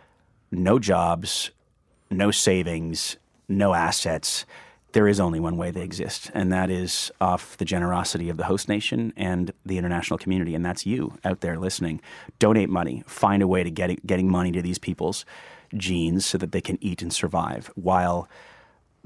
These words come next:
you know, all the politicians and whatever figure out the crap, hopefully, that has put them in this situation. They can do that. The second thing you should do is, um,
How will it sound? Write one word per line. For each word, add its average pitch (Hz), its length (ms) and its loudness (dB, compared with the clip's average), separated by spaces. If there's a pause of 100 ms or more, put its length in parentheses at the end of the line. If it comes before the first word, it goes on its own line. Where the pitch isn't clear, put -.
(160)
you 95 120 0
know, 98 160 -2
all 98 160 2
the 95 80 0
politicians 98 720 0
and 87 120 -2
whatever 87 360 0
figure 95 380 0
out 87 120 -2
the - 80 -8
crap, - 580 0
hopefully, 87 680 0 (400)
that 90 120 0
has 85 80 -2
put - 180 0
them 87 140 -2
in 85 100 0
this 87 120 -2
situation. - 560 -6
They 117 60 4
can 143 100 2
do 147 80 4
that. 110 280 2
The 131 80 0
second 190 300 6
thing 101 100 6
you 92 80 4
should 92 140 -4
do 92 180 0
is, 92 280 2 (720)
um, 101 380 4